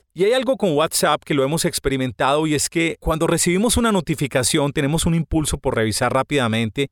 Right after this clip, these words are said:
de qué se trata esa notificación y si es audio, mucho más.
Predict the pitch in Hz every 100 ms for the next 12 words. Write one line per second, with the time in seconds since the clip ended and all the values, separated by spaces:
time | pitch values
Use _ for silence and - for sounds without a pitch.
0 | _ 139 160 226 208 185 160 151 147 147
1 | 135 123 127 123 131 - 170 104 - 143
2 | - 151 139 180 185 190 180 - 131 135
3 | 135 - 151 160 123 -